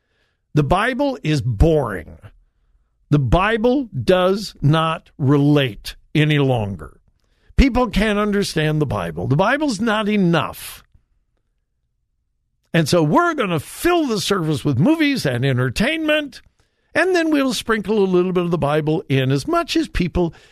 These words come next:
can bear. 'Cause you know how hard it is to understand the Bible. Folks, listen. The Bible has got to be the foundation. The Bible has got to be the source.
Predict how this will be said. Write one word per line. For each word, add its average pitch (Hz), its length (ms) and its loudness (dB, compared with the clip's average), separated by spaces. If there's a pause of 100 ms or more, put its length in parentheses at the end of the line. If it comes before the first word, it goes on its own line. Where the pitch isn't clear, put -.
(160)
can 151 520 -2
bear. 98 640 -6 (240)
'Cause 330 100 2
you 370 140 2
know 196 160 4
how 151 160 0
hard 151 260 0
it 139 140 -2
is 139 220 2
to 156 120 0
understand 135 480 -2
the 143 60 -4
Bible. 160 680 -4 (2500)
Folks, - 320 -4
listen. - 380 -4 (1400)
The 127 80 0
Bible 147 520 -2
has 123 240 -4
got - 380 -2
to 147 80 -2
be 135 220 0
the 120 140 -4
foundation. 120 840 -2
The 120 80 -6
Bible 151 400 -2
has 123 180 0
got 170 240 -6
to 135 60 -2
be 135 160 -4
the 117 160 -6
source. - 960 -2